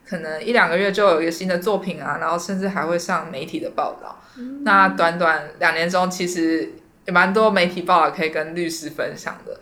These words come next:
Speaker 2: 哦。
Speaker 1: 那我就不太确定说在，呃，in-house 工作的 designer 有没有办法就是这么快速的累积到很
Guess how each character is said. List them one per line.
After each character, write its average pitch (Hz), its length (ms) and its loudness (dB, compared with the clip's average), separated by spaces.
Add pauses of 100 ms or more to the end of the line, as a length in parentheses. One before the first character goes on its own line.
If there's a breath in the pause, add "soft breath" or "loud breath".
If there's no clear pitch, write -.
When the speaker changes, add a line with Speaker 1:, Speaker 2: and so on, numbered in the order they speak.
(380 loud breath)
Speaker 2:
哦。 240 320 -16
Speaker 1:
那 233 200 6
我 185 140 4
就 214 240 2
不 196 140 -2
太 190 180 2
确 190 200 -2
定 185 200 -2
说 165 260 0
在， 156 560 2 (560)
呃， 139 320 -10
in-house 185 600 -4 (440)
工 175 220 -6
作 185 240 0
的 139 200 -4
designer 151 400 -6
有 160 80 -10
没 160 100 -8
有 156 80 -4
办 156 260 -2
法 - 140 -8
就 - 100 -16
是 156 220 -16 (420)
这 180 120 -6
么 160 100 -6
快 151 260 -4
速 156 220 -12
的 110 160 -6
累 107 100 -6
积 156 120 -12
到 160 120 -6
很 165 120 -12